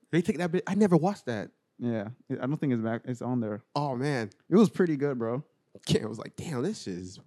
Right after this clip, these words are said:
Speaker 1: fucking fascinating."
Speaker 2: Yeah, bro.
Speaker 1: <laughs>
Speaker 2: It was pretty interesting, man. I need to find it for you.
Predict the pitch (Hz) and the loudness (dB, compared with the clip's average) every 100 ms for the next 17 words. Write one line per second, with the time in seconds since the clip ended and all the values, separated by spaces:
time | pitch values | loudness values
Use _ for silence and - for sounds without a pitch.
0 | - 254 226 - 123 - 240 247 - 156 | 6 12 12 12 -2 2 4 4 2 -4
1 | 120 120 110 127 165 160 113 127 180 170 | -2 -4 -4 -8 -4 -4 -2 -2 2 2
2 | 175 170 - _ _ - - 143 151 175 | 2 -4 -16 _ _ -20 -12 -6 -2 0
3 | 135 143 135 - 110 104 123 _ _ _ | 2 0 -2 -8 -8 -8 -8 _ _ _
4 | _ _ - 151 156 107 131 113 113 107 | _ _ -4 -2 0 0 -2 0 -2 -4